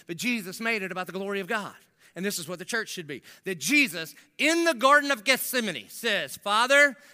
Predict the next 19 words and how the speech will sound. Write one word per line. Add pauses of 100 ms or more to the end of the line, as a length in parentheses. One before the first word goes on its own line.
(140)
if
there
be
any
other
way," (1000)
here's
what
he's
saying. (1120)
If
Oprah's
right (280)
and
all
roads
lead
to
heaven,